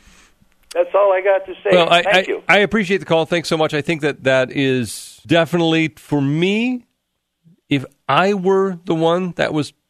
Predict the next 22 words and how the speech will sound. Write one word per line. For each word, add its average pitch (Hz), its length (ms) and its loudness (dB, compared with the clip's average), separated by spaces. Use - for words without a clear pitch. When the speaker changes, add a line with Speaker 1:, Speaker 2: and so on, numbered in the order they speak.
Speaker 2:
trying 175 360 -2
to 156 80 -4
figure 165 360 -4
out 160 160 -4
what 151 220 -8
to - 80 -20
do 151 220 -6
with 156 120 -2
myself 147 600 -4
in 143 120 -6
cold 151 340 -4
weather 147 400 -2
and 131 120 -6
struggling 139 460 -4
about 131 320 -2
where 131 220 0
to, 120 180 -6
I 117 80 0
think 156 300 -10
I - 100 -4
would 139 220 -10
probably 127 680 -8